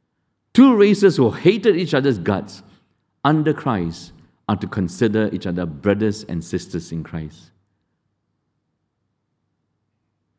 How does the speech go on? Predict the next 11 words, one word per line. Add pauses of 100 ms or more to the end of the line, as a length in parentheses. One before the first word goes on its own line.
(380)
And
so
the
first (220)
sign
of
division
in
the
early
church